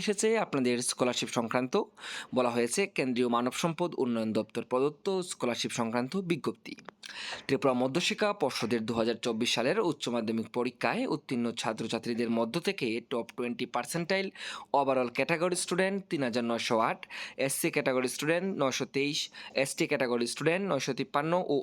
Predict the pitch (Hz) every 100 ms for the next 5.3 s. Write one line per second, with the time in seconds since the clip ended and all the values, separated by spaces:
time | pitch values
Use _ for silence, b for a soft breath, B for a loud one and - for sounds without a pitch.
0 | 120 131 156 202 196 190 175 180 - 170
1 | 175 - - 131 127 120 113 120 135 160
2 | 262 B B B - 127 - 139 131 117
3 | 120 113 123 139 127 127 220 - 151 135
4 | 127 131 170 202 - 147 - 135 123 117
5 | - 139